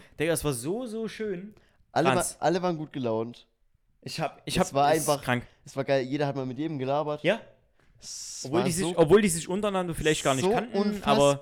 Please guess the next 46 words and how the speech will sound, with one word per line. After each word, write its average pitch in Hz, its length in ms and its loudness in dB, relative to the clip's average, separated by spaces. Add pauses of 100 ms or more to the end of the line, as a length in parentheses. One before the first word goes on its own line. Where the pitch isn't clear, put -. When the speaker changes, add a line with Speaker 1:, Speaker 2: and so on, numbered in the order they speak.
(120)
Speaker 1:
aber 170 80 -2
Speaker 2:
geil, 165 400 0
Alter. 131 380 -4 (380)
Das 156 200 -4
könnte 175 220 2
jedes 160 280 0
Wochenende 147 360 -4
<laughs> - 180 -8
sein, 175 120 6 (140)
Speaker 1:
Also 147 200 4
Speaker 2:
for 160 120 4
Speaker 1:
wirklich. 156 220 4
Speaker 2:
real. 139 180 0 (240)
Speaker 1:
Also 135 200 4
da 147 220 -2
hab 214 100 0
ich - 60 4
mir - 60 4
Speaker 2:
Also 170 120 4
Speaker 1:
auch - 40 -4
gedacht, 160 260 2 (380)
geil. 104 320 4 (200)
Speaker 2:
Das 107 240 -2
fand 107 180 -4
ich 95 80 -10
so 117 140 -4
gut, 110 180 -6
Mann. 104 240 -4
Das 113 220 -6
war 117 100 2
so 127 320 0
stark 127 560 -4
einfach. 104 480 -6 (160)
Speaker 1:
Da 123 120 0
hab 143 80 6
ich's 160 180 0
leider 143 240 6
ein - 20 4
bisschen 139 240 0
bereut, 131 240 6
dass 120 100 2
ich 110 140 -6
jetzt - 160 -6
arbeite, 190 400 0
aber 117 460 6
Speaker 2:
Ja. 107 300 -4